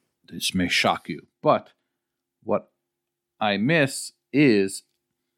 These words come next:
uh, there was this thing that came packaged with my Xbox One. It was called the Kinect.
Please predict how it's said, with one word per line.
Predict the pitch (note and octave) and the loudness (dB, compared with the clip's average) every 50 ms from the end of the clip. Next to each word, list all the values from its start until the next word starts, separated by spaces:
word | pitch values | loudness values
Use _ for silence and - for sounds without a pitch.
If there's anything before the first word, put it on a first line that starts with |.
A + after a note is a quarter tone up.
| _ _ _ _ _ _ _ _ _ _ _ _ _ _ _ _ _ _ _ _ | _ _ _ _ _ _ _ _ _ _ _ _ _ _ _ _ _ _ _ _
uh, | - F2+ F2 E2+ | -4 -4 -2 -2
there | E2+ F#2+ G2+ | 0 2 2
was | G2+ G2 - | 2 2 0
this | G#2+ - - | -2 -4 -4
thing | - - - C#3+ C#3+ C3+ A#2+ G#2+ | -8 -4 0 2 2 2 2 0
that | G2 F2 - - | -4 -6 -6 -6
came | - G#2 G2+ | -8 -8 -6
packaged | - - B2 B2 - A#2+ G2+ - - | -2 -2 -2 0 -2 -4 -8 -6 -6
with | G2+ G2 - | -8 -8 -6
my | G2 G2 - | -8 -8 -8
Xbox | - G#2+ G2+ - - - A2 G#2 G#2 - - - | -10 -12 -14 -14 -10 -6 -6 -6 -6 -8 -12 -20
One. | E2 E2 E2+ F#2 A#2+ B2 - _ _ _ _ _ _ _ | -18 -16 -14 -12 -14 -14 -16 _ _ _ _ _ _ _
It | G#2+ | -8
was | F2+ E2 - | -8 -8 -10
called | - - - G#2 G2 G2 F#2+ - _ _ _ _ _ _ _ _ - | -10 -6 -2 -2 -2 -2 -4 -8 _ _ _ _ _ _ _ _ -6
the | F#2 F2+ | -6 -6
Kinect. | - - - - F#2 E2+ E2 F2+ - - - - - - | -6 -6 -6 -4 -4 -2 -2 -2 -4 -4 -8 -14 -20 -20